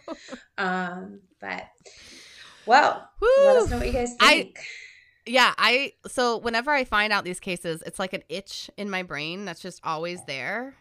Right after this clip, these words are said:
Speaker 2: And I feel like this documentary was the first time I was able to scratch it. Where I was like,
Speaker 1: Mm-hmm.
Speaker 2: "Okay, okay, yeah, yeah, this, this makes sense to me." There was just some fucking psycho out there being, doing what psychos do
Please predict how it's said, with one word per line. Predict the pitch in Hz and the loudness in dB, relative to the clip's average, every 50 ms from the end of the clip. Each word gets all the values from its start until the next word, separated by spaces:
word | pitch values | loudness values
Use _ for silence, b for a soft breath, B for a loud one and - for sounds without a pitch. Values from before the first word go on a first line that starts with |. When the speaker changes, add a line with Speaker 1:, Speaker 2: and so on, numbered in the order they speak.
| b _ | b _
Speaker 2:
And | 185 190 | -10 -8
I | 185 | -8
feel | 190 - - 196 196 | -8 -8 -6 -4 -4
like | 196 202 208 | -4 -4 -6
this | 202 190 - | -8 -10 -6
documentary | 170 156 175 - 190 180 170 165 175 185 196 196 | -6 -6 -6 -8 -8 -10 -8 -8 -6 -6 -6 -6
was | 190 180 175 | -8 -8 -8
the | 170 165 | -10 -8
first | - 170 170 - | -8 -10 -10 -8
time | - 180 165 170 160 - | -6 -6 -6 -6 -8 -10
I | 147 156 | -12 -12
was | 160 165 | -12 -12
able | 160 160 156 | -14 -14 -16
to | 151 | -18
scratch | - - - 135 - - - | -18 -14 -12 -12 -12 -12 -14
it. | - - - _ _ _ _ _ _ | -18 -20 -20 _ _ _ _ _ _
Where | _ 185 175 | _ -12 -12
I | 165 | -12
was | 160 165 | -10 -10
like, | 160 151 185 | -8 -8 -8
Speaker 1:
Mm-hmm. | 185 190 185 185 190 190 190 196 196 190 _ _ _ _ _ _ - | -8 -8 -8 -8 -8 -8 -10 -12 -14 -18 _ _ _ _ _ _ -12
Speaker 2:
"Okay, | 202 - 294 330 | -8 -6 -6 -6
okay, | 262 - _ - | -8 -10 _ -12
yeah, | 220 247 320 302 180 - _ _ _ _ | -8 -6 -6 -6 -8 -10 _ _ _ _
yeah, | - 262 285 196 143 _ _ | -8 -6 -6 -6 -8 _ _
this, | - 339 330 - - - _ | -10 -10 -10 -12 -16 -20 _
this | 202 208 214 277 381 403 - - | -14 -10 -6 -6 -6 -6 -8 -10
makes | 285 285 277 262 - | -10 -10 -10 -10 -12
sense | - 226 226 - - | -12 -14 -14 -14 -16
to | - 170 | -18 -20
me." | 123 90 147 170 | -20 -20 -20 -10
There | - 190 196 | -8 -6 -6
was | 202 202 202 - | -6 -8 -10 -12
just | 196 190 - - | -14 -14 -12 -6
some | - 196 226 254 277 320 349 b b b b b b b b b b | -2 -2 0 0 -2 -4 -6 b b b b b b b b b b
fucking | _ _ - 254 - - 349 349 | _ _ -6 -6 -6 -6 -8 -8
psycho | - - - 294 254 226 - 160 143 131 131 147 - | -8 -6 -4 -4 -4 -4 -4 -8 -10 -10 -10 -10 -10
out | 147 156 139 - | -8 -10 -10 -10
there | 143 135 113 92 107 151 208 226 b b b b b b b b b 175 | -10 -12 -12 -10 -10 -10 -12 -12 b b b b b b b b b _
being, | - 190 185 226 262 262 277 277 262 - - 196 | -8 -6 -4 -4 -4 -6 -6 -8 -10 -10 -14 -10
doing | 175 196 208 269 294 | -8 -6 -6 -4 -6
what | 285 254 - | -6 -8 -10
psychos | - - - 185 180 220 - 254 240 247 247 233 214 | -10 -14 -12 -10 -10 -8 -6 -6 -6 -6 -6 -8 -10
do | - 175 139 139 82 101 156 214 233 | -12 -12 -10 -10 -10 -10 -12 -12 -14